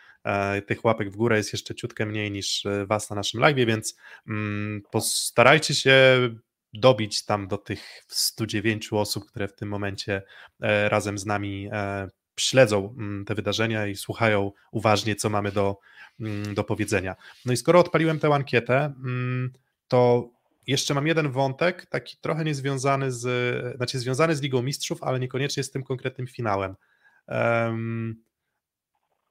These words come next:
Paweł, czy ty pamiętasz, e, czy ty śledziłeś albo w telewizji, albo czy kojarzysz, e,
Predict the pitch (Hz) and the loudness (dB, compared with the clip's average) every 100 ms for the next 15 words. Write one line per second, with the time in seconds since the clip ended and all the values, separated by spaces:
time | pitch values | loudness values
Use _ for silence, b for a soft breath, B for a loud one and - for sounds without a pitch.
0 | _ _ _ _ _ _ _ _ _ _ | _ _ _ _ _ _ _ _ _ _
1 | - 143 113 107 - - 151 180 156 147 | 4 6 6 2 -2 -4 0 2 2 2
2 | 156 156 - - - 131 131 131 131 131 | 2 2 0 -4 -2 2 4 4 4 4
3 | 131 131 - 123 - 147 - 139 123 135 | 2 -2 -6 -10 -4 -2 -2 -2 -2 0
4 | 139 135 - - 135 123 127 - 127 117 | 0 0 -2 -2 0 0 -2 -2 -2 -2
5 | 127 117 123 120 120 - - 123 123 127 | -6 -6 -2 -2 -2 -8 -8 -2 2 2
6 | 113 120 - - | 0 -4 -4 -4